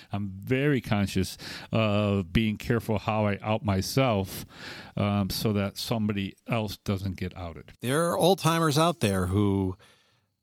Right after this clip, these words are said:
Speaker 2: don't like this type of stuff specifically for that reason, and there are good reasons for it.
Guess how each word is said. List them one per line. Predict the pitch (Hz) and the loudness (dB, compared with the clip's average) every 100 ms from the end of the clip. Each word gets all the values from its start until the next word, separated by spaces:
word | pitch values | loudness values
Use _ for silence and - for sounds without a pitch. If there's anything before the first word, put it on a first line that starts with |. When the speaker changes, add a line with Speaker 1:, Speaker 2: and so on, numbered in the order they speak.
| _ _ _ _ _ - | _ _ _ _ _ 0
Speaker 2:
don't | 123 147 - | 2 2 2
like | 135 147 - | 2 2 2
this | 117 | 0
type | - 113 104 | 2 -2 0
of | 110 | -2
stuff | - 104 92 | 0 0 -2
specifically | - 104 113 - 104 104 | -6 -6 -4 -6 -4 -4
for | - 101 | -4 -6
that | 90 90 | -4 -4
reason, | 117 123 139 82 87 | -2 -2 -2 -8 -10
and | 90 | -4
there | 101 117 | -2 0
are | 135 | 0
good | 104 117 | 2 2
reasons | 120 143 233 220 113 92 | 2 2 2 2 -2 -2
for | - - 80 | -8 -12 -10
it. | 62 | -10